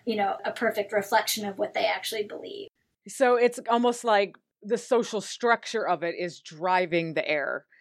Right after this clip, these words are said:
Speaker 2: and how they view paternity.
Speaker 1: Yeah, and the social structure of it was driving the way that they spoke to us, especially in these, like, initial interviews. Because these interviews where we got the paternity assertions also happened over the course of multiple years.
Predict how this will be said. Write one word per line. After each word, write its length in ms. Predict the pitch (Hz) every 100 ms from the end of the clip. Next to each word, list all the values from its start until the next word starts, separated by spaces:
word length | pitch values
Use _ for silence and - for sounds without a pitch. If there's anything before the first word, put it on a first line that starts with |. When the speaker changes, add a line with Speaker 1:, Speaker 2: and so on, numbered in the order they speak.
| _ _ -
Speaker 2:
and 160 | 170
how 200 | 165 170
they 120 | 156
view 200 | 151 160
paternity. 600 | 151 - 165 139 95 - - -
Speaker 1:
Yeah, 200 | 453 392 359
and 80 | 381
the 60 |
social 320 | 403 415 403 392
structure 400 | - 370 - 440 403
of 60 |
it 180 | 349 -
was 280 | 302 294 -
driving 720 | - 285 294 311 311 294 277 -
the 200 | 254 311
way 360 | 294 320 330 330
that 140 | 320
they 240 | 294 285 277
spoke 460 | - - 277 277
to 220 | 269 -
us, 220 | 254 - -
especially 540 | 247 - 269 277 269
in 80 | 254
these, 180 | 240 226
like, 140 | 233 -
initial 360 | 240 233 - 226
interviews. 520 | 220 214 208 - -
Because 260 | 285 269 311
these 180 | 339 339
interviews 540 | 330 392 381 349 294
where 160 | 285 277
we 80 | 269
got 240 | 247 247
the 80 | 254
paternity 560 | 254 - 262 254 240
assertions 480 | 220 220 233 233 208
also 300 | 208 220 240
happened 480 | 226 220 208 233 226
over 280 | - 214 214
the 80 | 214
course 340 | - 220 202
of 80 | 226
multiple 480 | 226 202 196 - 208
years. 600 | 202 196 196 247 339 -